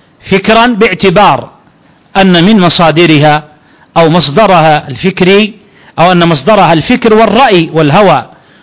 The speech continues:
وليست مأخوذة من كتاب الله وسنة رسول الله صلى الله عليه وسلم على الوجه الصحيح، إذ لو كانت كذلك لكانت حقا.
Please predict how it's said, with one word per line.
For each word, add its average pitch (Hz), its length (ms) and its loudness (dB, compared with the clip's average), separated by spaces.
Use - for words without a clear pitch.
وليست 175 640 -2
مأخوذة 175 500 0
من 160 140 0
كتاب 165 360 -2
الله 170 220 2
وسنة 160 360 -2
رسول 160 300 -2
الله 165 120 0
صلى 156 120 -6
الله 160 120 -2
عليه 156 120 0
وسلم 208 300 0
على 180 100 2
الوجه 190 260 2
الصحيح، 214 580 -2
إذ 294 160 0
لو 240 120 2
كانت 202 340 -2
كذلك 175 480 -2
لكانت 160 500 -2
حقا. 123 420 -8